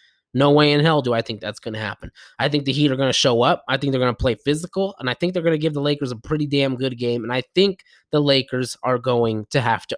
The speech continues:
earn this one, which is a little concerning to me because we have seen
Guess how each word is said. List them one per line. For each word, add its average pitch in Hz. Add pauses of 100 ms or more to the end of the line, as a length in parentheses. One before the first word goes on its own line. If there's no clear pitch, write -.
earn 110
this -
one, - (1040)
which 185
is 233
a 285
little 277
concerning 262
to 240
me 180
because 185
we 180
have 190
seen 202